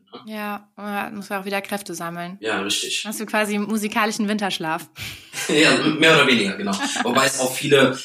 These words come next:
Speaker 1: viele Leute gibt, die sind im Winter genauso aktiv wie im Sommer. Bei mir ist es mo-, aktuell nicht so, weil einfach meine Projekte und meine Bands sind da halt auch viel im Sommer einfach unterwegs, ne?
Speaker 2: Ja.
Speaker 1: Wir machen schon alleine, im Winter machen wir schon alleine nichts, ne?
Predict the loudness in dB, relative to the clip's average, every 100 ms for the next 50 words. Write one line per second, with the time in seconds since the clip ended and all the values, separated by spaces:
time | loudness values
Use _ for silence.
0 | -12 -4 0 2 2 2 0 -2 -4 -4
1 | -4 -2 0 0 0 -6 -10 -8 -6 -4
2 | -4 -4 -6 -6 -4 -4 -2 0 0 0
3 | 2 2 0 -4 -2 -2 -2 -2 -2 0
4 | 2 2 2 2 0 2 2 4 2 2
5 | -4 -4 -4 -2 -2 -2 -2 -2 -2 -2
6 | -2 -2 -2 0 0 0 -6 -12 -18 -20
7 | _ -8 -2 -2 -2 -4 -8 -6 -6 -4
8 | 0 0 0 -4 -10 -10 -8 -8 -8 -8
9 | -10 -10 -8 -4 -4 -2 -2 0 2 0
10 | -2 -4 -8 -8 -10 -12 -10 -8 -8 -10
11 | -16 -20 _ -20 -20